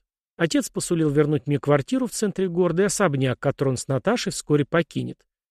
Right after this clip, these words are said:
Также он решил выделить мне приданое". "Вот как!" — поразился я. "Ваш батюшка очень щедрый". "Он всё ещё думает, что может распоряжаться моей жизнью", —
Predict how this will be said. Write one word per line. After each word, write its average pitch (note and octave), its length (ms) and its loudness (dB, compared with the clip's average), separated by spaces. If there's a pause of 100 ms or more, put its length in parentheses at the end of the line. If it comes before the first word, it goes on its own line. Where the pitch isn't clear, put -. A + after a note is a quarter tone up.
(300)
Также A3 280 4
он G3 100 2
решил D3 300 0
выделить G#3+ 380 0
мне G3+ 100 0
приданое". C3 600 -2 (760)
"Вот E3+ 640 2
как!" — - 400 -4 (100)
поразился B2 600 0
я. A#2 200 -8 (140)
"Ваш F#3 440 2
батюшка G#3 580 2
очень G3 540 4 (440)
щедрый". E3+ 920 2 (1400)
"Он F3+ 120 -2
всё A3+ 160 -4
ещё A3 220 0
думает, G#3+ 320 2
что - 180 -4
может G3 260 -2
распоряжаться F#3+ 680 0
моей F#3 200 0
жизнью", — E3 500 -4